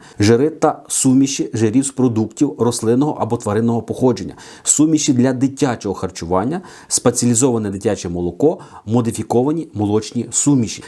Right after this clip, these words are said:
Закінчення терміну дії нульової ставки П Д В для значного переліку харчування продуктів повертає дії базової ставки в розмірі п'ять відсотків ват,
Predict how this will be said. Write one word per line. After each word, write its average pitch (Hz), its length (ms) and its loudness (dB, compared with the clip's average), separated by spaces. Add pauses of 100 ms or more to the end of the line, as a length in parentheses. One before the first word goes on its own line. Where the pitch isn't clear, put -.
Закінчення 160 460 2
терміну 139 380 2
дії 117 320 0
нульової 98 300 0
ставки 95 460 -4
П 123 180 0
Д 123 120 0
В 98 200 -2
для 110 260 -2
значного 117 540 -2
переліку 104 460 -4
харчування 98 640 -2
продуктів 107 640 -2 (260)
повертає 123 500 2
дії 143 360 0 (120)
базової 123 580 0
ставки 95 520 -2 (100)
в 98 120 0
розмірі 165 520 0 (180)
п'ять 117 320 0
відсотків 85 520 -6
ват, 78 300 -2